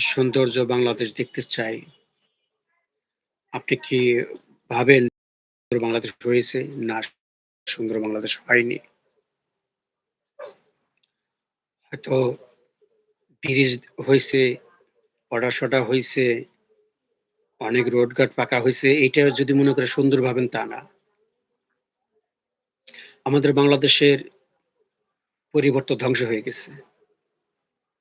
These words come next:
আগের মতন মানুষ স্বাধীনগতভাবে রাস্তায় চলতে পারে না, মা বোনরা রাস্তায় ইচ্ছে মতন স্বাধীনগতভাবে চলতে পারে না, অনেক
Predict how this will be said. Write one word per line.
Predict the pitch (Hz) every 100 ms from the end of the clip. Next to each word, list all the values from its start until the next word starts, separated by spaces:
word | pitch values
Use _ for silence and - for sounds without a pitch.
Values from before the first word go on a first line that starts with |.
| _ _ _ _ _ _
আগের | 139 135 143
মতন | 139 143
মানুষ | 139 131 139 135
স্বাধীনগতভাবে | - 131 127 139 135 131 131 123 123 127 117 -
রাস্তায় | 127 120 - 131 120
চলতে | 113 127 110 123
পারে | - 135 123
না, | 123 - - _ _ _ _ _ _ _ _ _ _ _ _ _ _ -
মা | 127 131
বোনরা | 135 143 139 139
রাস্তায় | 131 123 - 139 127 131
ইচ্ছে | 127 - 139
মতন | 135 139 131
স্বাধীনগতভাবে | - 120 123 127 123 123 120 120
চলতে | - 120 131
পারে | - 127 131
না, | 113 - _ - _ _ _ _ _ _ _ _ _ _ _ _ _ _ _ -
অনেক | 147 156 151